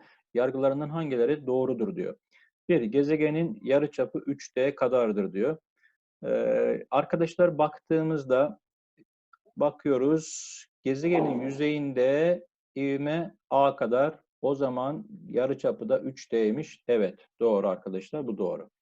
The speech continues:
Gezegenlerde arkadaşlar, e, şu şekilde merkezden itibaren yüzeye gelinceye kadar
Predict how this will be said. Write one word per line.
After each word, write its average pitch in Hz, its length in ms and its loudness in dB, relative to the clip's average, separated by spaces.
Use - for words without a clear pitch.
Gezegenlerde 190 680 4
arkadaşlar, 165 680 2
e, 135 440 0
şu - 240 -20
şekilde 147 480 2
merkezden 143 680 0
itibaren 139 580 2
yüzeye 139 260 2
gelinceye 127 600 -2
kadar 117 520 2